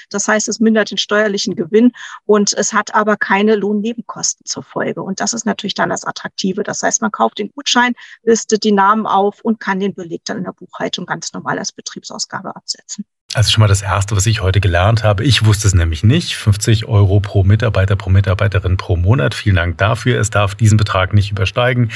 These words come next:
Speaker 2: damit keine Lohnnebenkosten anfallen. Das war jetzt ja nur unser Einstieg. Frau Peine, wenn wir jetzt ein bisschen weiterdenken, wir möchten den Arbeitsplatz, vielleicht auch den Weg zum Arbeitsplatz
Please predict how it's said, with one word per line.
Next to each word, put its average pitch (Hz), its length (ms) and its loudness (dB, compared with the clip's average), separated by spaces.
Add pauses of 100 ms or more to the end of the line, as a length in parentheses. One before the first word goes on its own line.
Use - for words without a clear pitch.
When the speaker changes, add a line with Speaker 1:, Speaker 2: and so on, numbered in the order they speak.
(180)
Speaker 2:
damit 98 260 4
keine 85 240 0
Lohnnebenkosten 80 960 -4
anfallen. 98 320 0
Das 107 140 2
war 135 100 2
jetzt - 120 -2
ja 160 60 2
nur 160 140 2
unser 156 240 2
Einstieg. 110 540 0 (320)
Frau - 160 -2
Peine, 101 280 2
wenn 123 160 4
wir 110 80 6
jetzt 127 200 2
ein 131 60 4
bisschen 123 300 4
weiterdenken, 90 600 -2
wir 92 120 4
möchten 110 440 4
den 98 240 2 (300)
Arbeitsplatz, 117 640 0
vielleicht 101 400 2
auch 104 80 0
den 98 220 4
Weg 95 280 -4
zum 196 280 2
Arbeitsplatz 113 800 0